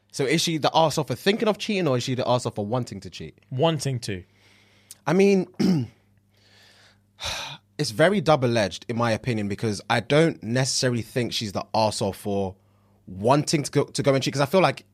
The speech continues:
Speaker 1: any human in that given situation would want to cheat. Like, if I'm with an asexual <clears throat> partner and I know I'm a horny mess,
Speaker 2: Yeah.
Speaker 1: I'm gonna wanna cheat. Whether I do it or not is a separate thing. But me thinking about wanting to cheat,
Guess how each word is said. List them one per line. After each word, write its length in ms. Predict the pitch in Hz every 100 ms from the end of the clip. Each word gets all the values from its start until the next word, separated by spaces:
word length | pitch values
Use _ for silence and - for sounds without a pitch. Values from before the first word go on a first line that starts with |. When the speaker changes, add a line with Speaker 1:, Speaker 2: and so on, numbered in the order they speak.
| _ -
Speaker 1:
any 240 | 147 175 170
human 420 | - 147 123 110
in 180 | 104 90
that 220 | 120 - _ _ _ -
given 260 | 127 117
situation 560 | - 117 113 113 110 113
would 120 | 98
want 200 | 101 92
to 80 | -
cheat. 260 | - 76 - _ _
Like, 320 | 110 104 - - _ _ _ _ _ 147
if 120 | 123
I'm 220 | 156 202 202
with 140 | 151
an 80 | -
asexual 560 | 135 135 - 120 - 107 -
<clears throat> 20 |
partner 540 | 143 127 87 82 90 _ _ _ _ _ _ _ 113
and 120 | 113
I 180 | 117 135
know 200 | 127 120
I'm 100 | 110
a 40 | 95
horny 380 | - 117 101 95
mess, 580 | 104 95 - - - _ _ _
Speaker 2:
Yeah. 80 | 151
Speaker 1:
I'm 140 | 190 160
gonna 220 | 151 135
wanna 280 | 110 123 101
cheat. 380 | - 143 98 - - 131
Whether 280 | 170 214 214
I 100 | 143
do 180 | 156 127
it 20 |
or 100 | 117
not 140 | 123
is 140 | 113 104
a 60 |
separate 360 | - 117 101 -
thing. 300 | 110 85 - _ _ -
But 160 | 117
me 200 | 107 156 170
thinking 420 | - 185 180 160
about 240 | 143 135
wanting 360 | 110 147 147 139
to 100 | 123
cheat, 300 | - 175